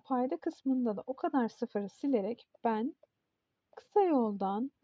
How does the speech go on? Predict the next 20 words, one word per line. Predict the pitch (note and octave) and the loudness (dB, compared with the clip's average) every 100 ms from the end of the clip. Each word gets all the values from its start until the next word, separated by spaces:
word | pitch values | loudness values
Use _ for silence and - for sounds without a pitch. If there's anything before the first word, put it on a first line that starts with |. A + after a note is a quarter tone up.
| C4 | -2
dört | D4+ F#4+ - | 0 -2 0
bölü | C#4+ A#3 | 0 0
üç | - D#4+ | -2 -8
sonucuna | - - A3+ G#3 F#3+ F#3+ B3+ F#4 _ - | -6 -2 0 0 -6 -2 -2 -2 _ -4
ulaşabilirim | C4 - C#4 B3+ A3 G#3 | -4 0 0 0 0 -2
arkadaşlar. | F3+ - F3+ E3+ - - B3+ - _ _ _ _ _ _ _ _ _ _ _ _ _ _ _ _ _ - | -6 -8 -10 -12 -10 -4 -2 -4 _ _ _ _ _ _ _ _ _ _ _ _ _ _ _ _ _ 0
Eğer | C4 D4 F#4 _ - - _ _ _ - | 4 4 2 _ -20 -20 _ _ _ 0
pay | C4 D#4 | 2 2
ve | F4 | 0
paydada | E4+ - C4+ B3 A#3 A3+ G#3 - _ _ _ _ _ _ _ _ - | -4 2 4 4 4 4 2 -2 _ _ _ _ _ _ _ _ 2
sayıların | A#3+ A3+ A3+ D#4+ | 4 6 4 0
sonlarında | F#4 F4+ D#4 C4+ B3+ A#3 A3 G#3 G3 | -2 -2 2 2 2 0 0 -2 -6
sıfırlar | F#3 _ _ A#3+ A#3+ B3+ B3 | -10 _ _ -2 0 2 2
varsa | B3 E4+ - - B3 - _ _ _ _ _ _ _ - | 0 0 -4 -2 -2 -4 _ _ _ _ _ _ _ -2
bölmedeki | G#3 A3+ B3+ C#4 D#4 D#4 F#4 | 2 4 6 4 4 2 2
gibi, | B3 G#3+ | 2 0
tıpkı | - - - F#3+ | -6 -14 -12 -8
bakkal | G3+ - C#4 D4+ | -10 0 0 2
bölmesindeki | C#4 B3+ A#3+ A#3+ - A#3+ B3 C#4+ A#3 | 2 2 0 -2 -2 -2 0 -2 -2
gibi | G3+ F#3+ C#4+ | -4 -6 -10